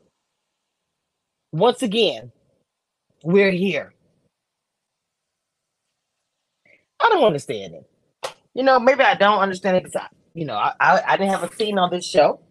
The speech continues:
on this episode. And, and, you know, she, she feels like she has the need to do it.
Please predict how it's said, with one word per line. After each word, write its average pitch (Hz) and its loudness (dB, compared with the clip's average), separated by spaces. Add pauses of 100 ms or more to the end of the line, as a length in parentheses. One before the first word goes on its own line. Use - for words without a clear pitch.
(100)
on 156 -8
this 156 -8
episode. 123 -4 (360)
And, 156 0
and, 165 -6
you 180 -4
know, 139 2 (260)
she, - -14
she 185 -6
feels 196 -4
like 147 0
she 190 -6
has 160 2
the 160 -10
need 165 -2 (540)
to 180 -6
do 160 -2
it. 120 -12